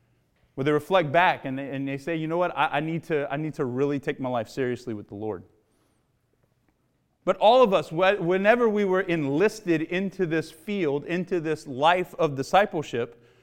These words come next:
all of us have the same ultimate task, and that is to be the best version of the landowner that we can. See, at baptism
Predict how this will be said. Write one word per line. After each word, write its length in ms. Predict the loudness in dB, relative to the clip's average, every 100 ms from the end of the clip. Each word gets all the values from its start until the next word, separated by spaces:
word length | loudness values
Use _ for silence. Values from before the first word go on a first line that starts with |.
| _ _ _ _ 4
all 180 | 8 8
of 80 | 6
us 140 | 0
have 160 | -4 -8
the 60 |
same 580 | -12 -10 -6 -4 -2 -4 0
ultimate 440 | -2 -2 -8 -8
task, 600 | -4 -4 -4 -8 -20 -20 _ _ _ _
and 80 | 0
that 100 | 4
is 360 | 8 6 4 -6 -20 _ _
to 180 | 0 0
be 640 | 0 0 0 0 -4 -6
the 140 | -6 -4
best 360 | 2 2 2
version 380 | 0 0 0 -2
of 60 | -2
the 80 |
landowner 640 | -2 -2 -4 -2 -2 -2 -4
that 120 | -6
we 120 | -8
can. 420 | -10 -12 -12 -14 -20 _ _ _ _ _ _ _ _ _ _ _ _ _ _ _ _ _ _ _ _ _
See, 240 | 0 2
at 260 | 2 0 2
baptism 680 | 4 4 2 0 0 -4